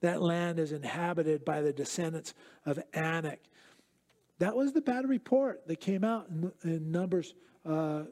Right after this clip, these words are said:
thirteen. And, and, you know, as we're entering a new year, there seems to be many threats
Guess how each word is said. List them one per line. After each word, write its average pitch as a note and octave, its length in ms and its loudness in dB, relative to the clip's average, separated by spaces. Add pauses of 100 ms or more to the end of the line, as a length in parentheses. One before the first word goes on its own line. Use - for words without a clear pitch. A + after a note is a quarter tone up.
(180)
thirteen. F3+ 640 0 (1500)
And, C4 220 2 (120)
and, A#3 140 4
you C4 80 2
know, C#4 160 2
as G3+ 240 0
we're B3 460 4
entering G#3 600 0
a F3 140 0
new E3+ 140 0
year, C#3+ 580 -2 (640)
there E3+ 120 2
seems B3 520 0 (160)
to F#3+ 120 6
be F3+ 200 2
many F#3 500 2
threats F#3 840 -2